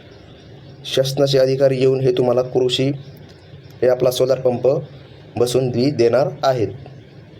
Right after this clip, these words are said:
तर बघा, ही योजना खरोखरच वरदान ठरणार आहे. दिवस उपलब्ध सौर ऊर्जेचा वापर करून शेतातील पाणी देण्यास सोयीस्कर होणार आहे.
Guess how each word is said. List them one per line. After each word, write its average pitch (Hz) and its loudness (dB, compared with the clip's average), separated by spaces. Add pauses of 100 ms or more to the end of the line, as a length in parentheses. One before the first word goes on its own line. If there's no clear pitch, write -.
(380)
तर 139 0
बघा, 131 2 (300)
ही 170 0
योजना 160 2
खरोखरच 143 0 (180)
वरदान 143 2
ठरणार 131 2
आहे. 120 0 (1080)
दिवस 151 2
उपलब्ध 147 0
सौर 143 0
ऊर्जेचा 139 2
वापर 131 2
करून 135 0
शेतातील 131 -2
पाणी 131 0
देण्यास 127 2
सोयीस्कर 123 0
होणार 120 2
आहे. 117 2